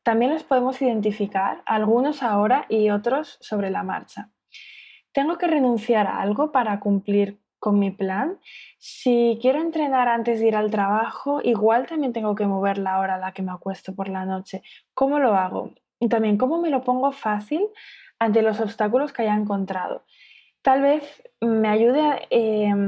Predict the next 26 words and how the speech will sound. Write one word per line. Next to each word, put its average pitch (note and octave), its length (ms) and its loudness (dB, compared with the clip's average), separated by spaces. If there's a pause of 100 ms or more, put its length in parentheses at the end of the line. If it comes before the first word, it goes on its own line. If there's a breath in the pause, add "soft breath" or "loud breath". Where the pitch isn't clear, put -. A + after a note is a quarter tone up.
(280)
dejar A3+ 320 0
preparado A#3+ 460 2
la B3+ 120 2
noche G#3+ 260 -6
anterior, C4+ 680 2
la G3+ 200 0
bolsa F#3+ 320 -8
del G3+ 100 -2
gimnasio, B3 920 0
la A3 180 0
ropa, G#3 560 0 (300 loud breath)
también A3+ 340 2
saber A#3+ 400 2
qué E4 100 -6
voy C4 180 2
a G3+ 80 2
hacer G3+ 580 -4
una G#3 260 0
vez F#3+ 240 -6
llegue G3+ 240 0
allí. G3+ 300 -2
O - 520 -20
sea, A3+ 180 0
el A3+ 80 4
hecho A#3+ 280 2
de, A#3 460 2